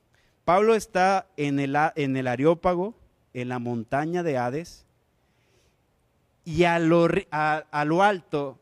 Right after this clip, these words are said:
allá arriba, se ve el pat-, Paternón, se ve, ah, la, la construcción,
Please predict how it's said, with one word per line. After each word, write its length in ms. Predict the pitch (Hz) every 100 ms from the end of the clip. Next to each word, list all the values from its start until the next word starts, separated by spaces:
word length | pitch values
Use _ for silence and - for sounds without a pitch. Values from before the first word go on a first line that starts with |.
| _
allá 280 | 131 147 190
arriba, 560 | 208 202 202 151 135 - _ _ _ _ _ _ _ _ _ _ _
se 360 | - - 156 143
ve 360 | 151 180 190 _ _ _ _ _ _ _
el 200 | - 139
pat-, 360 | - 135 127 _ _ -
Paternón, 720 | 135 123 131 131 156 147 113 _ _
se 220 | - 139
ve, 380 | 135 156 180 202 _ _ _ _
ah, 560 | - 135 135 135 135 123 _
la, 600 | - 151 147 143 143 139 -
la 300 | 147 147 143
construcción, 1000 | - 156 143 131 131 - 170 180 190 214